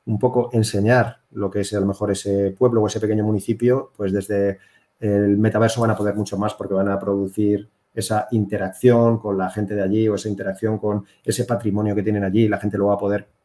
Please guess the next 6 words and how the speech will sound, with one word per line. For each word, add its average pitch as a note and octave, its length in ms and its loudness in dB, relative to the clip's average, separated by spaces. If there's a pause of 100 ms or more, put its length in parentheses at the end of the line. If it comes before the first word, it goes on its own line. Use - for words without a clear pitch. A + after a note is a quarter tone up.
(100)
visitar A2 520 -2
virtualmente, G#2+ 800 0
interaccionar G#2+ 800 -4
virtualmente G#2+ 720 -4 (300)
o A2 80 2
incluso, G#2 460 0